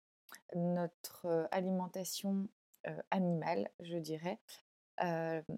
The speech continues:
clairement, on doit manger environ une fois de la viande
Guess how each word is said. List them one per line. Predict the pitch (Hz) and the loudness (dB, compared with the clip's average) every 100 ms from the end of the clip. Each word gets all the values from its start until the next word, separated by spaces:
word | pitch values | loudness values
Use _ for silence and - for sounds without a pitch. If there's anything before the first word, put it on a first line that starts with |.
| - - _ - _ | -8 -20 _ -20 _
clairement, | 202 208 196 196 208 208 214 | 2 4 6 6 6 4 2
on | 185 | 0
doit | 175 | 0
manger | 170 170 175 170 190 196 | 0 -2 -2 0 2 2
environ | 185 165 175 175 185 190 202 | 0 -2 -4 -2 -2 0 2
une | 185 | 2
fois | 175 - 185 | 0 0 2
de | 180 | 4
la | 175 | 2
viande | 156 175 185 175 | 2 -2 -2 -2